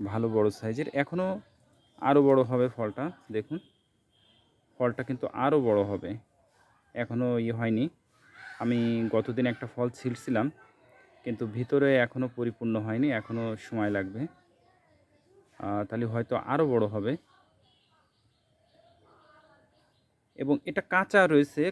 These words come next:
কাঁচা অবস্থায় কিন্তু এর একটা আলাদা ফ্লেভার রয়েছে। কাঁচা অবস্থায়, এটা কিন্তু ছিলা হয়নি, এর গাদে কিন্তু এখনই আলাদা একটা ফ্লেভার বেরোচ্ছে। খুব সুন্দর এবং ঝোপালো গাছ।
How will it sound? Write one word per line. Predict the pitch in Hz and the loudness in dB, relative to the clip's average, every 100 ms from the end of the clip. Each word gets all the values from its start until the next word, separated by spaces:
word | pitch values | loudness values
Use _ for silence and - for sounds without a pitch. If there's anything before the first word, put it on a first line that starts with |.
| - | 0
কাঁচা | 165 160 175 | -2 2 0
অবস্থায় | 170 - 214 | 0 -4 -4
কিন্তু | 214 202 185 | -4 -2 0
এর | |
একটা | 165 160 | 2 2
আলাদা | 135 131 | 4 4
ফ্লেভার | 143 - 127 120 104 | 0 2 2 4 2
রয়েছে। | 82 76 - 71 - _ _ _ | -2 -8 -14 -18 -18 _ _ _
কাঁচা | - 208 208 | 2 2 4
অবস্থায়, | 160 131 - 135 | 4 4 0 0
এটা | 143 175 | 2 -2
কিন্তু | _ - | _ -12
ছিলা | - - 185 160 | -8 0 6 6
হয়নি, | 123 107 151 - _ _ - - _ | 4 2 0 -4 _ _ -20 -20 _
এর | 139 | -4
গাদে | 139 143 143 | 4 6 6
কিন্তু | 143 151 - | 2 -6 -6
এখনই | 135 139 185 | -4 -4 0
আলাদা | 196 143 147 | 4 4 4
একটা | 160 - | 2 -2
ফ্লেভার | 160 139 147 139 101 | -6 2 4 4 2
বেরোচ্ছে। | 95 90 - 82 82 _ _ _ _ _ _ _ _ _ 285 _ _ _ _ _ _ _ _ _ _ _ _ _ _ _ _ - - 1017 _ _ _ 719 _ _ _ _ _ _ _ _ _ _ - | -4 -6 -10 -18 -20 _ _ _ _ _ _ _ _ _ _ _ _ _ _ _ _ _ _ _ _ _ _ _ _ _ _ -20 -20 -20 _ _ _ _ _ _ _ _ _ _ _ _ _ _ -12
খুব | - 151 | -4 -4
সুন্দর | - 151 143 143 135 | -2 2 4 6 4
এবং | 127 123 117 | 2 2 0
ঝোপালো | 123 117 117 104 | -4 -4 -2 0
গাছ। | 113 | -2